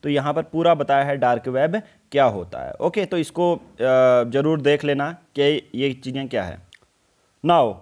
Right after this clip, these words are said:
उसके बाद एनआईए ने चार्जशीट, अ, फाइल की है हिजब मिलिटेंट के बीच में, जो हिजबुल मुजाहिदीन है, उनके against।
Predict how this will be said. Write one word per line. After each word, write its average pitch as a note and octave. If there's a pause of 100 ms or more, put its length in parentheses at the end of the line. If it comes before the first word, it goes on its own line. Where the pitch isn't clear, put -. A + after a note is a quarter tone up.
उसके E3+
बाद G#3
एनआईए F#3
ने F#3
चार्जशीट, D#3+
अ, C#3+
फाइल D3+
की D3+
है D#3+ (560)
हिजब D#3 (220)
मिलिटेंट D3
के D#3+
बीच C#3+
में, D3
जो C#3+
हिजबुल C3+
मुजाहिदीन C3
है, C#3
उनके B2
against। C3